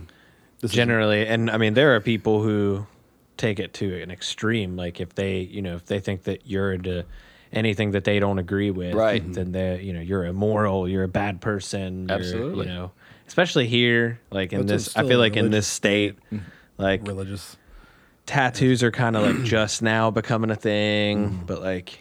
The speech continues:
Speaker 2: you still get weird looks sometimes,
Speaker 1: Mm-hmm.
Speaker 2: and
Speaker 1: People think you're a skinhead.
Speaker 3: Yeah.
Speaker 2: people think I'm a skinhead a lot.
Speaker 1: Yeah.
Speaker 3: Hey, you know what? I'm a theist too. I mean, I believe in God, and, like, I honestly believe, like, God doesn't want us to not enjoy sex. <laughs> You know,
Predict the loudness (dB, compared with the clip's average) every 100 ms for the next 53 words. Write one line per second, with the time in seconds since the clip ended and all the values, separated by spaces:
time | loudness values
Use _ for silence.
0 | _ -14 -4 -4 -2 -4 -4 -2 -2 0
1 | -2 -2 -4 -4 -2 -2 -2 0 -2 -2
2 | -4 -6 -6 -6 -8 -12 _ _ _ -10
3 | -8 -10 -10 -14 -14 -14 -14 -12 -12 -12
4 | -16 -10 -6 -6 -4 -2 0 -2 -2 -2
5 | 0 0 0 0 2 2 0 -2 -8 -16
6 | -20 _ _ _ _ -6 -2 2 4 4
7 | 4 2 2 0 2 2 0 -2 0 2
8 | 2 2 0 0 0 0 0 0 -2 0
9 | 0 0 0 0 -2 -2 0 -2 0 0
10 | 0 -2 -2 -2 -2 -2 -4 -8 -20 -20
11 | -12 -2 -2 0 -2 -2 -2 -2 -4 -4
12 | -2 -2 -2 -6 -4 -6 -2 -2 -2 -2
13 | 0 4 4